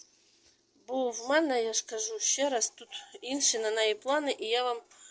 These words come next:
потім розкажу і покажу, чого так. Можна було б, звісно, ці помідори хай би ще повисіли, ну, нема в мене бажання, нема. Вон ще, бачите, купа зелених. Зараз я це все обірву,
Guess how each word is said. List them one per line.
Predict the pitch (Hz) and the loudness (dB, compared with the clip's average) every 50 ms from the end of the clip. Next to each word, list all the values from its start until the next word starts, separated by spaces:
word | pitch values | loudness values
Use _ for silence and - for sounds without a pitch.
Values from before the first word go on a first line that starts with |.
| - _ _ _ _ | -20 _ _ _ _
потім | - 240 233 - 247 233 | -8 -6 -4 -2 -2 -2
розкажу | 226 226 226 214 - - - 220 214 247 269 | 0 2 2 2 2 2 2 2 2 2 0
і | 269 | -2
покажу, | 262 - - 214 - - 214 208 233 226 220 - 196 190 - - _ - - - - - - - - - - - - - | -4 -6 -10 -10 -4 -2 -2 0 0 0 -2 -4 -8 -14 -18 -20 _ -16 -12 -8 -4 -4 -4 -4 -4 -8 -12 -18 -8 -6
чого | - - 208 208 208 214 233 247 254 226 - - - - | -4 -4 -4 -4 -4 -6 -6 -4 -4 -4 -6 -8 -10 -6
так. | 180 175 175 - - | -6 -6 -6 -4 0
Можна | 370 480 508 427 302 302 254 | 2 4 4 4 4 2 0
було | 226 240 233 220 | 0 0 -2 -2
б, | |
звісно, | 226 - 233 226 226 220 - - 226 214 | 0 -2 -2 0 0 -2 -2 -4 -4 -6
ці | - 453 214 - - _ | -6 -8 -8 -12 -14 _
помідори | - 233 233 220 220 - 220 220 214 208 | -12 -12 -10 -10 -6 -4 -4 -2 -2 -4
хай | - 220 208 | -4 -6 -6
би | 190 196 214 | -6 -2 -2
ще | - - - | -2 -2 -2
повисіли, | - 269 269 277 339 339 - - - 508 508 466 403 370 339 | -8 -10 -10 -8 -4 -2 -2 -2 0 -2 -2 0 0 0 0
ну, | 349 427 494 508 508 508 494 480 480 466 453 427 415 392 370 349 302 262 - _ _ _ - - - - - - - - - - _ _ _ - | 0 0 0 -2 -2 0 2 2 4 4 4 2 2 0 0 -2 -2 -6 -8 _ _ _ -12 -10 -10 -16 -20 -20 -20 -20 -20 -20 _ _ _ -14
нема | 247 262 277 302 | -8 -4 -2 -2
в | 302 | 0
мене | 285 269 262 247 | -2 -2 -4 -6
бажання, | 226 233 214 202 180 170 170 170 175 - - - - _ | -6 -4 -4 -4 -6 -6 -10 -16 -18 -20 -20 -20 -20 _
нема. | 233 226 220 - - - _ | -18 -16 -16 -16 -16 -16 _
Вон | - 196 214 | -16 -16 -6
ще, | - - 233 214 | -6 -4 -4 -4
бачите, | - - 262 - - - - 196 | -4 -6 -4 -4 -6 -6 -8 -14
купа | - _ _ _ 214 214 | -18 _ _ _ -8 -8
зелених. | 202 214 233 240 262 285 285 262 226 202 - - - - - - - - - - - - - | -4 -2 -2 0 2 0 0 0 -2 -8 -10 -16 -18 -16 -16 -14 -14 -14 -14 -16 -18 -18 -12
Зараз | - 226 240 247 247 247 226 214 | -8 -2 0 2 2 2 0 0
я | 240 247 226 | 0 -2 -2
це | 226 - - 220 | -2 -2 -4 0
все | - - - - 220 208 - - - - _ | 0 0 2 2 0 -4 -4 -10 -16 -20 _
обірву, | - - - - 226 233 - - 294 349 359 | -12 -12 -12 -12 -10 -10 -8 -6 -6 -6 -8